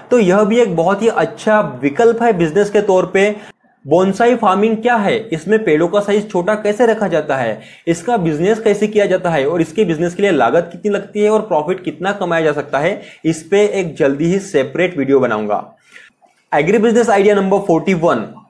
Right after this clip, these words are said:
ऑर्किड कल्टीवेशन and फार्मिंग। ऑर्किड एक प्रकार का फ्लावर है जिसका कल्टीवेशन किया जाता है, इसका medicinal purpose के लिए यूज़ होता है,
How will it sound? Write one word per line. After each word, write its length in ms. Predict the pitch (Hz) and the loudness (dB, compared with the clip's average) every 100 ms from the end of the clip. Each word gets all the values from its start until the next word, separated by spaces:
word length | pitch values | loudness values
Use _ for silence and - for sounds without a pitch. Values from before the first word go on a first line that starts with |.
| - | 0
ऑर्किड 360 | 165 190 220 | 0 2 0
कल्टीवेशन 580 | 226 214 220 220 240 240 240 - | 0 2 2 2 0 -2 -6 -6
and 160 | 214 262 | -4 -2
फार्मिंग। 440 | 226 160 131 110 - - - - | 0 0 0 -6 -10 -20 -10 0
ऑर्किड 320 | 208 214 254 | 0 2 2
एक 140 | 254 | 2
प्रकार 320 | 233 214 220 | 0 2 2
का 180 | 214 233 | 2 0
फ्लावर 480 | 226 - 143 147 185 | -2 0 2 4 2
है 340 | 190 233 - - | 2 0 -4 -8
जिसका 320 | 151 - 226 | -10 -2 -2
कल्टीवेशन 680 | 220 175 196 185 180 - 240 | 0 -2 0 0 0 0 -2
किया 220 | 240 226 | 2 2
जाता 280 | 220 214 220 | 2 2 0
है, 260 | 208 240 311 - - - | 0 -2 -6 -18 -20 -2
इसका 320 | 202 208 262 | 0 2 2
medicinal 480 | 240 180 165 175 233 | 2 2 0 0 0
purpose 420 | 226 208 208 202 202 | 2 2 2 0 0
के 60 | |
लिए 120 | 202 196 | 2 2
यूज़ 380 | 160 156 220 | 2 -2 -2
होता 260 | 202 202 202 | 0 0 0
है, 200 | 190 202 | 0 -2